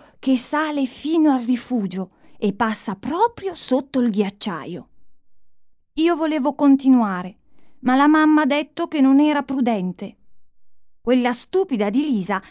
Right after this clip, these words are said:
voleva cercare dei fiori, ma papà le ha spiegato che al di sopra dei duemila metri, tra le rocce, vivono solo rarissime specie di fiori.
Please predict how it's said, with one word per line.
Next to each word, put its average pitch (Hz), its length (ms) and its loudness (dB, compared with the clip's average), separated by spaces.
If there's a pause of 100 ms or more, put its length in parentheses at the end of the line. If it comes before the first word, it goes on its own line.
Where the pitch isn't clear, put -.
(120)
voleva 254 380 2
cercare 262 540 -2
dei 220 160 -2
fiori, 247 500 -4 (500)
ma 247 240 4
papà 202 440 -4 (320)
le 233 220 2
ha 381 60 2
spiegato 226 720 -6 (240)
che 240 160 0
al 208 140 0
di 196 100 -2
sopra 294 540 -2
dei 208 160 0
duemila 220 500 4
metri, 190 500 -2 (260)
tra 240 220 -2
le 285 160 0
rocce, 196 480 -6 (280)
vivono 254 580 2
solo 381 540 -2
rarissime 269 960 -2
specie 247 600 -4
di 196 140 -6
fiori. 131 500 -14